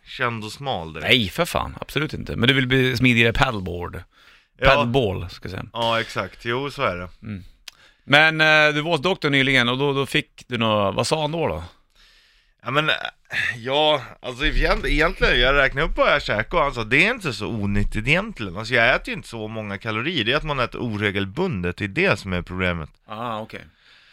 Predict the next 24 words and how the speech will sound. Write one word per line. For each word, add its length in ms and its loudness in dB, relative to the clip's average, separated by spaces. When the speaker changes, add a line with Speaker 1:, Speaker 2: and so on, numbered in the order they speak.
Speaker 1:
Men, 380 2
eh, 300 2
sen 200 -6
så 120 0
räknade 240 0
jag 80 -6
upp 80 -20
det 100 -12
så 60 -18
bara, 120 -6
"Fan, 240 -4
du 80 -2
och 140 -2
jag, 100 2
varken 420 2
du 220 -2
eller 100 2
jag 160 2
äter 160 -8
ju 80 -8
så 120 -12
oregelbundet." 580 -8
Först 240 -6
äter 140 -4